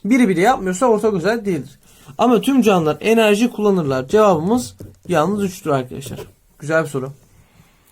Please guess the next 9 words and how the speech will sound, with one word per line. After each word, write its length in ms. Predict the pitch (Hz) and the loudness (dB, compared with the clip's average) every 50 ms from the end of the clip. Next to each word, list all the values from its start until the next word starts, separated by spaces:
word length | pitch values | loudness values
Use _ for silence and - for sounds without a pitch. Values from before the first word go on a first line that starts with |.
| _ _ _ _ _ _ _ - | _ _ _ _ _ _ _ 0
Depresyon, 680 | 165 220 233 240 247 254 254 254 - 269 269 269 277 254 - _ _ _ _ - 151 147 143 | 2 2 2 4 2 0 0 2 0 -2 -2 -2 -4 -8 -14 _ _ _ _ -12 -10 -6 -2
diş 260 | 190 247 269 247 - | 0 0 0 0 -4
çürüğü, 440 | - - 226 220 190 226 240 262 262 - - - - - | -6 -6 -6 -4 0 0 0 -2 -2 -6 -12 -18 -8 -6
egzama, 460 | 170 175 170 185 214 247 247 247 247 | -4 -4 -4 -2 0 0 2 2 0
saç 320 | 240 - 247 262 247 247 | 2 2 2 2 2 0
dökülmesi 460 | 233 214 - 202 220 220 214 220 247 | -6 -6 -6 -6 -6 -4 -4 -4 -2
gibi 180 | 240 226 185 170 | -2 -2 0 0
rahatsızlıkların 680 | 175 180 202 208 196 - - - 202 202 175 170 160 | 2 2 2 0 0 -4 -8 -2 -2 0 0 0 -2
nedeni 400 | 170 214 214 208 170 175 220 277 | -2 0 0 0 -2 -2 -4 -8